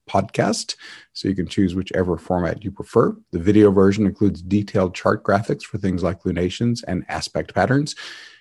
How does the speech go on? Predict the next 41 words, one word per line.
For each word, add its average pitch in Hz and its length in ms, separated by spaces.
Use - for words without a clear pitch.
You - 100
can 107 120
also 101 220
see 104 160
these 98 200
graphics 95 460
in 98 80
my 90 100
written 107 400
forecasts - 840
at 95 200
astroshaman 85 1000
dot 76 300
com. - 460
We're 117 200
honored 98 300
to 90 80
be 92 120
one 90 180
of 90 40
the 92 120
internet's 92 360
top - 360
ten 107 420
astrology 98 480
podcasts. 120 680
Check - 240
out - 80
our 76 100
website 101 540
where 92 120
you 90 60
can 87 160
hear 101 140
the 95 100
show 98 340
and 113 300
subscribe - 440
to - 40
podcast 92 520
updates. 95 440